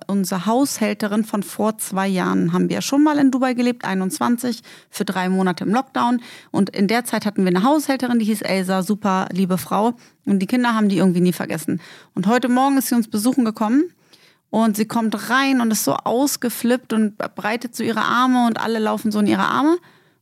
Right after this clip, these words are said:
Isa sitzt auf der Treppe und sagt, „Elsa, I missed you and I like you, but I don't like hugs.“ Also,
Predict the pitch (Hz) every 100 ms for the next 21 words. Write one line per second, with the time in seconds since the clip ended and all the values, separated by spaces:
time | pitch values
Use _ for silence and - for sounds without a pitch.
0 | _ 269 269 277 247 240 - 226 214 214
1 | 254 277 277 226 226 - - _ _ _
2 | - 262 269 330 349 - - _ 233 233
3 | 262 311 - - 330 403 494 _ _ _
4 | _ _ 240 240 233 240 277 - 330 277
5 | 269 - 247 240 262 247 240 226 - 214
6 | 185 - - - 196 190